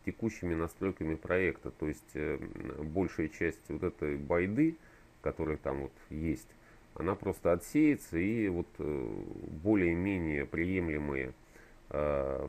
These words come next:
пресеты, они будут здесь показаны. Отлично. Есть еще такая фишка, как, э, Show Me, блин. Ну вот, вот с-, в, в чем я кодирую, э, в том, вот показывать и будет.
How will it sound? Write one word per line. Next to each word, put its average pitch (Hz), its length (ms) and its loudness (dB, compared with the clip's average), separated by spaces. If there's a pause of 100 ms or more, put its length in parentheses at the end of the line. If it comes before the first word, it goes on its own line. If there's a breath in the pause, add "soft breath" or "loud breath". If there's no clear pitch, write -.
пресеты, 120 540 2
они 87 300 2
будут 85 260 0
здесь 80 180 -2
показаны. 65 600 -2 (540 loud breath)
Отлично. - 480 -4 (280 loud breath)
Есть 123 200 -2
еще 139 140 -2
такая 117 300 4
фишка, 117 340 -2
как, 87 300 0
э, 80 340 2 (140)
Show 123 260 4
Me, 90 220 2
блин. 62 300 -6
Ну 104 100 2
вот, 117 140 2 (320)
вот 90 180 -4
с-, - 300 -16 (260)
в, 78 480 -4 (140)
в - 100 -18
чем 110 220 2
я 85 160 2
кодирую, 98 640 4 (640 loud breath)
э, 73 440 -2
в - 100 -20
том, 117 160 0 (640)
вот 82 120 -8 (120)
показывать 95 480 0
и 104 40 2
будет. 90 240 0